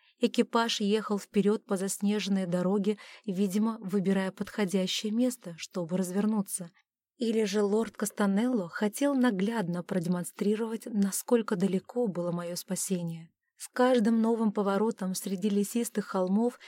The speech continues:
я с тоской осознавала, какой же глупой и бессмысленной оказалась моя затея. С моим запасом обезболивающего я не добралась бы даже до более оживлённой дороги,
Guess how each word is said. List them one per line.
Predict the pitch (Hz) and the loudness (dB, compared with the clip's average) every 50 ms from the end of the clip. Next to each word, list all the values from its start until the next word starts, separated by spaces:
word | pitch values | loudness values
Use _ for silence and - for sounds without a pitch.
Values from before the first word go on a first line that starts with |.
| - - - - - | -20 -20 -20 -8 -2
я | 208 220 220 | -2 0 0
с | - | 0
тоской | - 208 208 208 - - - 240 240 247 - _ | -2 -2 -2 -2 -4 -2 0 2 2 2 0 _
осознавала, | - 214 208 - 208 185 180 196 185 180 165 208 220 220 208 180 170 165 - _ | -4 -4 -2 0 0 2 2 2 2 2 -2 -4 -4 -4 -6 -8 -10 -12 -14 _
какой | - 214 208 - - - 277 277 | -4 -4 -4 -4 -2 -2 -2 0
же | 247 220 240 214 | 0 0 -2 -2
глупой | 185 190 196 185 208 233 220 _ - 240 226 | 0 -2 -2 -2 -2 -4 -6 _ -6 -6 -6
и | - _ - 202 190 | -6 _ -6 -6 -4
бессмысленной | 175 170 165 - - 190 180 196 233 247 247 - - 190 175 165 165 170 - _ | -4 -4 -4 -6 -4 0 0 2 2 0 -2 -4 -6 -6 -6 -6 -8 -12 -16 _
оказалась | - 185 - - 190 175 160 185 185 185 185 - - | -14 -10 -6 -4 -4 -2 -2 -2 -4 -4 -4 -2 -2
моя | 196 185 180 180 175 | -2 -2 -2 -4 -4
затея. | 165 180 180 - - 185 170 170 170 170 - _ _ _ _ - - - - - - - - | -6 -6 -8 -6 -8 -8 -8 -8 -10 -16 -20 _ _ _ _ -20 -20 -20 -20 -20 -20 -16 -10
С | - - | -2 2
моим | 254 247 262 277 285 254 | 4 6 6 6 6 4
запасом | 208 240 233 233 - 247 254 247 247 - 214 214 247 | 4 2 0 0 -2 -2 -2 0 -2 -2 -4 -4 -2
обезболивающего | 214 208 185 196 190 180 170 190 226 247 247 226 190 165 175 170 165 156 - - 190 165 170 | -2 0 0 0 -2 -2 -4 -2 -2 0 0 0 -2 -2 -4 -6 -8 -8 -8 -8 -8 -8 -6
я | 165 175 220 | -4 -2 0
не | 226 233 240 | 2 2 2
добралась | 190 208 185 208 208 208 226 247 240 | 2 2 2 2 2 2 0 0 0
бы | 208 196 | 0 -2
даже | 202 185 214 226 233 202 220 | -2 -2 -2 -2 -2 -4 -2
до | 196 202 202 | -2 -2 -2
более | 190 175 190 226 247 233 240 240 - - | -2 -2 0 2 2 2 2 0 -2 -4
оживлённой | 220 214 - 214 180 190 208 214 208 208 208 | -4 -2 -2 -2 0 0 0 0 0 0 0
дороги, | 185 180 196 202 196 190 175 165 170 | 0 0 0 0 0 -2 -2 -4 -8